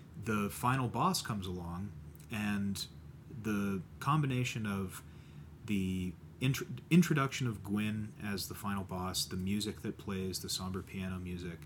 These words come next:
and just the kind of realization that this fight is just with, uh, ostensibly a man at the end of it. It was all of these things coming together that made me instantly fall in love with Dark Souls and wanna play it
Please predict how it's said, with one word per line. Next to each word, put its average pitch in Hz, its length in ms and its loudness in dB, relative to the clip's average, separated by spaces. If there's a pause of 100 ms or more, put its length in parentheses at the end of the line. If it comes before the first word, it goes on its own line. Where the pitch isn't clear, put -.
(500)
and 95 320 2
just 104 260 2
the 107 180 2
kind 101 280 -2
of 87 300 -4 (320)
realization 104 800 2
that 92 160 0 (180)
this 98 200 2
fight 98 320 0
is 95 100 0
just - 300 -2
with, 90 180 -2 (420)
uh, - 920 -12
ostensibly 101 540 0
a 87 80 0
man 101 540 -2 (120)
at 117 120 -4
the 123 100 2
end 127 160 2
of 127 80 0
it. 143 160 -2 (600)
It 117 120 2
was 107 160 4
all 123 460 6 (280)
of 110 160 -2
these 107 180 4
things 107 240 0
coming 101 280 -2
together 95 320 -2
that 90 160 -2
made 90 240 -2
me 87 320 -2
instantly 92 400 0
fall 87 240 -4
in 85 80 -4
love 82 140 -4
with 85 80 -8
Dark 80 220 -4
Souls 80 240 -2
and 80 120 -8
wanna 80 140 -6
play 80 280 -4
it 76 140 -6